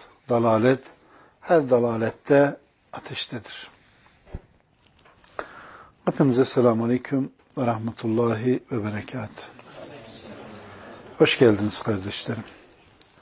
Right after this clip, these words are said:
Allah Azze ve Celle hepimize güzel bir iman, güzel bir sıhhat nasip etsin. Allah Azze ve Celle hepimize hayırlı ömür nasip etsin.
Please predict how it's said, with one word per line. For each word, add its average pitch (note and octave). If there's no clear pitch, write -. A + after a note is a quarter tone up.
Allah C3+
Azze A2+
ve A2+
Celle A#2
hepimize A#2
güzel G#2+
bir A2+
iman, A2
güzel A2+
bir G#2+
sıhhat -
nasip A2
etsin. -
Allah C3+
Azze A#2+
ve A#2
Celle A2+
hepimize A#2
hayırlı A#2
ömür A2+
nasip G#2+
etsin. -